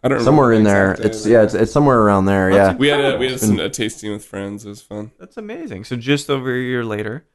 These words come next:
Speaker 2: Yeah.
Speaker 3: do you see adoption growing and usership growing?
Speaker 1: Big time.
Speaker 2: It's crazy, actually. Yeah, like, our site usage, we, like, crashed our servers, uh,
Speaker 3: No kidding.
Speaker 2: several <laughs> times, unfortunately. Uh, yeah.
Speaker 3: It's an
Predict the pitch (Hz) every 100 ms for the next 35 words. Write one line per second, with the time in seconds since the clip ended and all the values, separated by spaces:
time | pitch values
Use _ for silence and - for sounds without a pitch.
0 | _ 85 98 104 120 - 113 - 101 101
1 | - - 104 95 98 117 117 107 104 117
2 | 113 139 - 139 147 208 110 - 98 104
3 | - - - - 110 139 92 87 85 -
4 | 90 85 87 95 98 90 90 87 87 98
5 | 98 90 90 92 87 82 - 92 90 87
6 | - 92 90 - 85 - 87 85 82 87
7 | 87 87 87 87 175 240 247 240 - 202
8 | - 143 - 104 101 104 - 101 - 143
9 | - - - 151 - 139 - 151 123 135
10 | 127 - - 240 202 139 113 110 107 101
11 | 98 - -